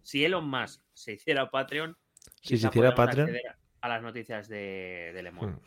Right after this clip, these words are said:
Speaker 2: Bueno, estamos perdiendo aquí noticias.
Speaker 1: En cualquier caso, ha estado muy bien. O sea, yo, yo he dicho, honestidad por delante, es,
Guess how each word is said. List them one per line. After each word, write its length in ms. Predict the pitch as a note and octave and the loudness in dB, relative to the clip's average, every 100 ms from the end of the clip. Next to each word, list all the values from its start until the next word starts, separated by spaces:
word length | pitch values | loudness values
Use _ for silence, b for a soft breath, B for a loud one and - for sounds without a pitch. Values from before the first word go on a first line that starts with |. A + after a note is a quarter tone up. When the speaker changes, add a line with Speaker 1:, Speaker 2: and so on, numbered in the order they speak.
| - | -10
Speaker 2:
Bueno, 220 | C#3 - - | -8 -8 -10
estamos 220 | - G#2+ - | -6 -2 2
perdiendo 300 | G#2 G2+ F#2+ | 2 2 0
aquí 280 | G2 G2 | 2 2
noticias. 500 | G2 F#2 D3 - - _ _ _ _ _ _ - B B B | 0 0 -2 -4 -12 _ _ _ _ _ _ -20 B B B
Speaker 1:
En 100 | D3+ | -2
cualquier 240 | C#3 C3+ C#3+ | 0 0 2
caso, 380 | D#3+ F#3+ - - | 2 0 -4 -4
ha 120 | B2+ | -4
estado 260 | C3+ D#3 D#3 | 0 0 0
muy 160 | D3+ | 0
bien. 280 | D3 F3 - - | 0 0 -2 -6
O 60 | |
sea, 120 | D3 A#2+ | -2 0
yo, 220 | C#3 E3+ | 0 -2
yo 300 | C3 C3+ F#3 | -2 2 4
he 220 | C3+ A2+ G#2 | 4 0 -6
dicho, 280 | C#3+ - A#2 | -10 -10 -10
honestidad 400 | A2 - A2+ A2+ | -10 -10 -8 -6
por 100 | C3 | -4
delante, 420 | A#2+ B2+ F3 - | -4 -4 -6 -6
es, 140 | C3+ | -8